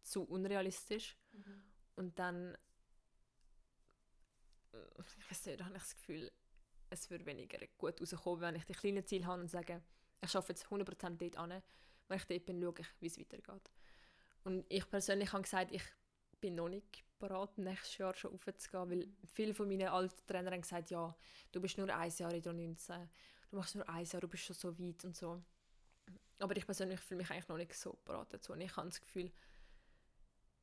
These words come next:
Speaker 1: also wenn es passiert, dann passiert es logischerweise, dann gehe ich rauf und gebe dort alles und du kannst dort auch so profitieren.
Speaker 2: Ja.
Speaker 1: Aber mein Gefühl ist einfach noch so ein bisschen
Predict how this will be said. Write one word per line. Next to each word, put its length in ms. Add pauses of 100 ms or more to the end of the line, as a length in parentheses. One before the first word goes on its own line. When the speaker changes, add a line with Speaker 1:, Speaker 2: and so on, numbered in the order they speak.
(280)
Speaker 1:
also 220
wenn 180
es 140
passiert, 460
dann 100
passiert 360
es 80
logischerweise, 480
dann 120
gehe 180
ich 100
rauf 220 (180)
und 160 (640)
gebe 160
dort 160
alles 260
und 140
du 40
kannst 220
dort 140
auch 100
so 200
profitieren. 760 (360)
Speaker 2:
Ja. 220 (760)
Speaker 1:
Aber 440 (480)
mein 160
Gefühl 480
ist 160
einfach 300
noch 120
so 120
ein 20
bisschen 220